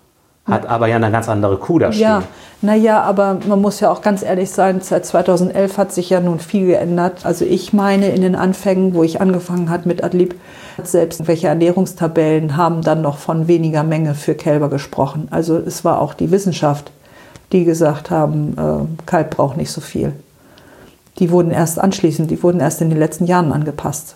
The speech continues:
Speaker 2: meine ich jedenfalls. Es gibt da solche Ernährungstabellen
Speaker 1: Mhm.
Speaker 2: und auch die waren dem ausgerichtet.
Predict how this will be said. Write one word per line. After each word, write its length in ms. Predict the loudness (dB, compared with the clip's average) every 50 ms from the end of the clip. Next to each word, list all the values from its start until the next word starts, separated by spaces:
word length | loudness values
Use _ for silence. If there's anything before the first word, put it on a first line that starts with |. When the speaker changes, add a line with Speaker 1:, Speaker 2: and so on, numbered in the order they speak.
| _ _ -2
Speaker 2:
meine 280 | 0 0 0 0 -2
ich 120 | -2 -2 -2
jedenfalls. 600 | -4 -2 -4 -4 -6 -6 -6 -6 -6 -8 -12 -16 -18 _ _ -12
Es 120 | -10 -6 -2
gibt 200 | -2 -2 0 0
da 100 | 0 0
solche 240 | 0 0 0 0 -2
Ernährungstabellen 960 | -2 -2 0 0 2 2 2 0 -2 -2 0 2 4 4 4 4 4 2 0 0
Speaker 1:
Mhm. 300 | -2 -2 0 0 -2 -4 -6 -10 -10 -4
Speaker 2:
und 300 | 0 0 0 0 0 0 -2
auch 120 | -2 -2 0
die 240 | 2 2 2 2
waren 440 | 2 2 2 0 0 -2 -4 -6 -10 -14 -18 _ _ 0
dem 280 | 0 2 2 0 -2 -2
ausgerichtet. 760 | 0 -2 -2 -2 -2 -4 -4 -4 -4 -6 -6 -10 -10 -10 -12